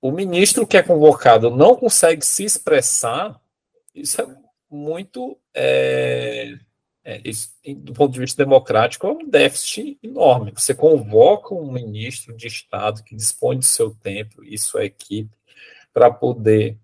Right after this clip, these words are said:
falar na Comissão de Segurança sobre segurança pública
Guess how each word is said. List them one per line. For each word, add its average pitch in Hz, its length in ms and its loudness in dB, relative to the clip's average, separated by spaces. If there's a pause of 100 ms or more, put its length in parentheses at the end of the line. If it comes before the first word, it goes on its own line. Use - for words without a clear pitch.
(560)
falar 139 680 4 (220)
na 120 160 -10
Comissão 117 500 -16
de 110 120 -16
Segurança 110 500 -10
sobre 175 320 2
segurança 143 500 -6 (140)
pública 147 580 -8